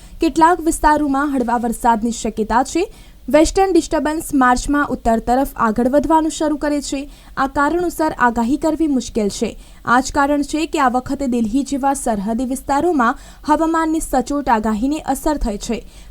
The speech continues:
પરંતુ ગુજરાતમાં તેની અસર નહીવત છે. ગુજરાતમાં હાલ વરસાદની કોઈ આગાહી નથી. આખરે ગુજરાતમાં આવી ગયા ભીષણ ગરમીના દિવસો.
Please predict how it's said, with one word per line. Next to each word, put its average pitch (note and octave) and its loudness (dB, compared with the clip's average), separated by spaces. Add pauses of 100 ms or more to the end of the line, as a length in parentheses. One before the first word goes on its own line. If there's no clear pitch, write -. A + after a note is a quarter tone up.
પરંતુ F#4 4
ગુજરાતમાં D4 0
તેની B3+ -2
અસર A#3+ -2
નહીવત G#3+ 0
છે. D#4+ -4 (260)
ગુજરાતમાં E4 0
હાલ C4 0
વરસાદની C4 -2
કોઈ D4+ -2
આગાહી A#3+ 0
નથી. G3+ -4 (920)
આખરે D#4+ 4
ગુજરાતમાં F#4 4
આવી D4+ 4
ગયા C#4+ 4
ભીષણ E4 2
ગરમીના E4 2
દિવસો. A#3 -2